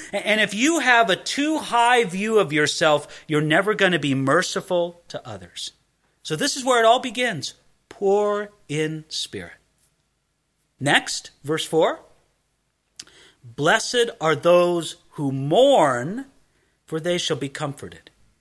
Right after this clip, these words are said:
Now again, the ancient Greek grammar here indicates an intense degree of mourning. This isn't somebody who's a little sad. This is somebody who's deeply mourning.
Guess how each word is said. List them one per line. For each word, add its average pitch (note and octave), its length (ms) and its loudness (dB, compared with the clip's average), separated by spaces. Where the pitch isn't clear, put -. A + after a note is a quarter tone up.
Now D#3 100 -10
again, F3+ 300 -4
the D#3+ 220 -6
ancient G3+ 640 -4
Greek F3+ 520 -2
grammar E3+ 460 4
here D#3+ 400 -2
indicates D#3+ 800 -2
an C#3 160 -4
intense - 1000 -2
degree D#3+ 600 0
of C3+ 220 -2
mourning. B2 440 -2
This G#3 140 -4
isn't D4 220 -2
somebody A3+ 320 0
who's F3+ 140 -2
a E3+ 60 0
little F3 240 2
sad. C3 600 0
This C4 160 -2
is A#3 100 -4
somebody G#3 360 2
who's D3+ 200 -2
deeply A#3 1000 -2
mourning. D3+ 640 2